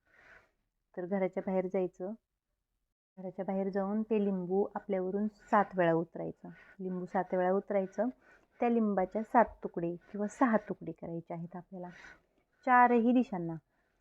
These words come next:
पूर्व, पश्चिम, उत्तर, दक्षिण या चारही दिशांना त्या लिंबाचा एक एक काप टाकून द्यायचा आहे. एक काप वरच्या दिशेला, आकाशाकडे टाकायचा, एक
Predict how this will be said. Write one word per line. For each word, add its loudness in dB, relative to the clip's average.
पूर्व, 2
पश्चिम, -4
उत्तर, -6
दक्षिण -4
या -8
चारही 0
दिशांना -4
त्या 0
लिंबाचा -4
एक -2
एक 0
काप -10
टाकून -8
द्यायचा -4
आहे. -6
एक -6
काप 0
वरच्या 0
दिशेला, -6
आकाशाकडे -2
टाकायचा, -2
एक 2